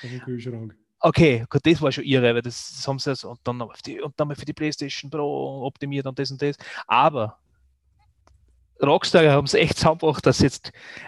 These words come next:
Speaker 2: über drei Generationen G T A fünf rausbringen. Und das war ein
Speaker 1: Ja.
Speaker 2: Wahnsinn. Ich bin, das war, glaub ich, der,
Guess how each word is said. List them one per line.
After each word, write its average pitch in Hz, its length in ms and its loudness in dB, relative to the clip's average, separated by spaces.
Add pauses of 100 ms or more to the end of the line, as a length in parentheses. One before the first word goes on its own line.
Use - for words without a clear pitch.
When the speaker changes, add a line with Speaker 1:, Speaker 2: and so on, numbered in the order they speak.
Speaker 2:
über 139 200 4
drei 135 340 4
Generationen 139 1120 2 (1080)
G 156 180 4
T 170 180 6
A 143 120 6
fünf - 460 0
rausbringen. 117 540 -2
Und 113 120 -6
das 131 180 2
war 139 160 6
ein 135 80 -4
Speaker 1:
Ja. - 60 -16
Speaker 2:
Wahnsinn. 135 340 2
Ich 127 60 -4
bin, 135 120 -8 (240)
das - 180 -4
war, 147 80 4
glaub 175 140 0
ich, 165 40 -8
der, 175 140 4